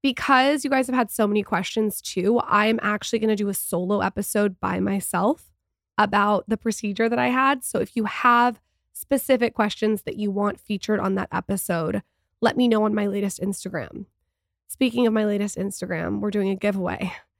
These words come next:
And that's at the end of this episode. Air Sculpt is giving away three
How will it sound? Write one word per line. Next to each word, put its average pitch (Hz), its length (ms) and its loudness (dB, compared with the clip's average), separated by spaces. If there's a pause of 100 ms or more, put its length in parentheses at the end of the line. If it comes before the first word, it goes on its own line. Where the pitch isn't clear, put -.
(600)
And 214 140 2
that's 202 220 -2
at 214 120 -2
the 220 120 -4
end 202 120 0
of 202 60 -2
this 202 120 -6
episode. 170 540 -4
Air 208 160 0
Sculpt 233 340 -2
is 208 140 0
giving 214 440 2
away 196 680 -2 (760)
three 220 500 0